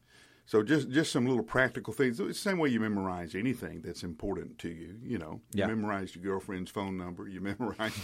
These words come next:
Speaker 2: Yes.
Speaker 1: you know.
Speaker 2: Yes.
Speaker 1: <laughs> You know, there, there are certain things that if they're important enough to you, you'll find a way to memorize 'em.
Speaker 2: Yeah, I agree. I think it's, it's interesting. I think I was having a conversation with somebody the other day about this, and for them, it's all about imagery. They have to attach
Speaker 1: A
Speaker 2: visual
Speaker 1: picture, right.
Speaker 2: pictures
Speaker 1: Mm-hmm.
Speaker 2: with this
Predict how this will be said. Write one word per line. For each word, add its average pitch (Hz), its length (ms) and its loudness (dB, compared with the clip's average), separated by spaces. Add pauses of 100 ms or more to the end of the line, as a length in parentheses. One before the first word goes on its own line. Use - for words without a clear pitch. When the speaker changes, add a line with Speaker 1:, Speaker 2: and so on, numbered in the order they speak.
(120)
Speaker 2:
Yes. 107 160 6
Speaker 1:
you 120 100 8
know. 147 360 6
Speaker 2:
Yes. 113 340 2
Speaker 1:
<laughs> - 720 0
You 135 160 4
know, 113 120 4
there, 127 200 4
there 170 160 4
are 196 60 4
certain 165 280 4
things 131 260 4
that 113 80 4
if 98 100 -4
they're 123 160 2
important 151 400 4
enough 107 300 2
to 104 100 0
you, 95 160 0
you'll 98 180 0
find 95 300 -4
a 92 40 -2
way 95 160 4
to 98 60 2
memorize - 580 -8
'em. - 60 -20 (220)
Speaker 2:
Yeah, 107 180 4
I 101 160 2
agree. 98 240 0
I 95 80 2
think 101 200 0
it's, - 300 -6 (120)
it's 107 200 -4
interesting. 101 240 0
I 90 40 -2
think 95 180 -6 (120)
I 95 120 0
was 101 120 -2
having 95 140 -2
a 90 40 -6
conversation 90 380 -6
with 87 120 -6
somebody 87 440 -6
the 90 140 -8
other 87 80 -6
day 85 140 -8
about 85 240 -8
this, - 180 -10
and 82 120 -10
for 90 120 -10
them, 87 340 -6
it's 90 240 -4
all 85 140 0
about 85 240 -8
imagery. 82 380 -10
They 82 100 -12
have 90 240 -6
to 90 80 -6
attach - 440 -8 (280)
Speaker 1:
A 95 60 -2
Speaker 2:
visual 98 260 2
Speaker 1:
picture, 104 320 2
right. 98 160 0
Speaker 2:
pictures 92 400 2
Speaker 1:
Mm-hmm. 107 120 0
Speaker 2:
with 98 220 -4 (140)
this 90 260 -6